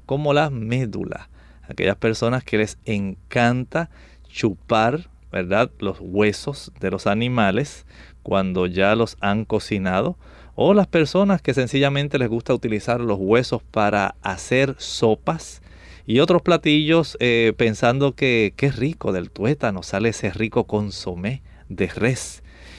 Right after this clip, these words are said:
Y decíamos hace un momento cómo también aquellas que les encanta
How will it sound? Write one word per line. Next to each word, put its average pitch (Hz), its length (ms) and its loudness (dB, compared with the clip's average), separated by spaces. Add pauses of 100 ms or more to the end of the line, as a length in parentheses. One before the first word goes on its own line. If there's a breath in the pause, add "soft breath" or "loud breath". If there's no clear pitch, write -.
(140)
Y 220 420 2
decíamos 147 580 2
hace 139 200 2
un 139 60 2
momento 131 600 0
cómo 117 320 2
también 120 560 2
aquellas 98 500 0
que 98 140 -4
les 95 220 -4
encanta 104 880 -4